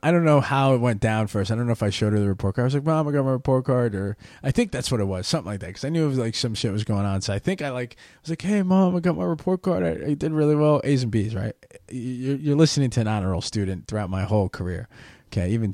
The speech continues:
even college. So, <laughs> you know, <laughs> but, but that day, <laughs> it didn't fucking matter.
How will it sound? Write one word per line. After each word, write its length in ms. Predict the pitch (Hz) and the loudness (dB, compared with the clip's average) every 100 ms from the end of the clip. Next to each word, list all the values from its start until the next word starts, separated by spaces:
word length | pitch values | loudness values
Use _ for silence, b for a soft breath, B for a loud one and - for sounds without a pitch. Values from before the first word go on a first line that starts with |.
| - | -4
even 200 | 123 107 | -4 -4
college. 380 | 104 95 - - | -6 -8 -10 -8
So, 280 | 92 95 104 B B B B | -6 -4 -8 B B B B
<laughs> 560 | 143 - - 208 185 - | 0 2 6 8 8 8
you 260 | 196 165 170 | 6 8 8
know, 120 | 151 - - - - B B B B B | 6 2 -14 -14 -14 B B B B B
<laughs> 840 | 320 - - - - - - - | -2 -2 -6 -8 -8 -10 -16 -4
but, 320 | 143 135 - _ - | 0 0 0 _ -2
but 160 | 147 175 | 0 4
that 240 | 196 170 | 4 4
day, 340 | 131 101 107 - | 0 0 -4 2
<laughs> 40 | |
it 680 | 170 - 226 - _ 123 110 | 4 8 6 4 _ -6 0
didn't 220 | 131 120 | 2 2
fucking 320 | - 120 101 | 2 2 0
matter. 400 | 113 113 87 110 | -2 -2 -2 -6